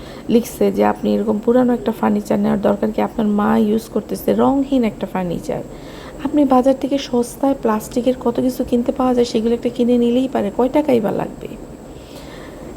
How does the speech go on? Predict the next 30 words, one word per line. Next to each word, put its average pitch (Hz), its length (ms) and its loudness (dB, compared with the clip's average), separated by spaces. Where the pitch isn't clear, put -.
কিন্তু 220 200 4
সেটা 240 300 4
সে 240 220 -2
কিনবে 226 280 2
না, 269 180 0
সে 240 300 0
এইটাই 214 360 2
নিবে। 202 360 2
এটা 202 180 0
নাকি 202 240 -2
সে 208 140 0
খুব 240 400 2
দাম 214 260 0
টাম 214 200 0
দিয়ে 196 160 0
কিনছে। 196 320 -6
যাই 320 220 2
হোক, 302 160 0
এখন 277 220 0
ক্লিন 269 220 6
করার 269 260 4
পর 254 200 2
তো 254 60 2
একদম 220 340 0
পরিষ্কার 226 420 -2
হয়ে 214 160 2
গেছে। 202 360 -2
তার 240 120 2
মানে 226 160 2
বাবুকে 214 580 0